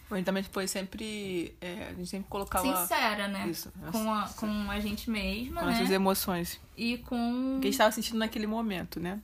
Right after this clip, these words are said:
Speaker 2: É, tipo assim, por mais que a gente não tivesse relacionamento naquele momento, mas a gente, querendo ou não, tinha criado um laço, sim, né? Meio
Speaker 1: Tinha uma responsabilidade afetiva.
Speaker 2: Exatamente. Mínima,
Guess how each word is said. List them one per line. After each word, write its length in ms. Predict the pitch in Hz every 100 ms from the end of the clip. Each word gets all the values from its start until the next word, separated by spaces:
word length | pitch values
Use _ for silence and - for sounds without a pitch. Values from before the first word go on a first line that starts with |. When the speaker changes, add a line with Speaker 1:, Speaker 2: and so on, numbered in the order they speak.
| -
Speaker 2:
É, 300 | 294 262 196
tipo 160 | 208 240
assim, 180 | 240
por 140 | 214 233
mais 180 | 226 262
que 60 |
a 40 | 311
gente 220 | 269 269
não 140 | 240
tivesse 320 | 233 226 208
relacionamento 680 | 220 208 202 208 196 190 185
naquele 280 | 190 190 202
momento, 720 | 190 180 185 214 277 254 220 - - - -
mas 240 | 202 196
a 120 | 214 214
gente, 760 | 214 208 - 240 233 240 240
querendo 300 | 240 240 240
ou 60 | 247
não, 120 | 247
tinha 180 | 247 277
criado 380 | 277 277 262 285
um 460 | 285 302 440 523 480
laço, 440 | 370 359 - 392 392 -
sim, 300 | - 339 262
né? 120 | 226
Meio 340 | 233 226 240 254 - -
Speaker 1:
Tinha 100 | -
uma 80 | 196
responsabilidade 640 | 196 220 208 190 175 180
afetiva. 560 | 190 - 190 - 190 180
Speaker 2:
Exatamente. 640 | 247 240 277 320 240 -
Mínima, 640 | - 254 262 196 185 - 190